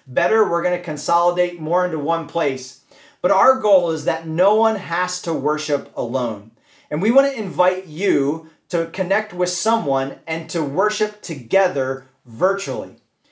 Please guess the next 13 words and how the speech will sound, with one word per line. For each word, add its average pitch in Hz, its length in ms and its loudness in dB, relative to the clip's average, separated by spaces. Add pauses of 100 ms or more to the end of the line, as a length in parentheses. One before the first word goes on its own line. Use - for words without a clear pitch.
(200)
We 180 100 0
wanna 233 300 2
invite 196 420 2
you 202 220 -4
to 165 420 -2
explore 185 640 0
the 185 100 0
worship 196 380 0
site 180 400 -2
options 180 480 -2
that 151 240 -2
we 185 200 -6
have 160 420 -2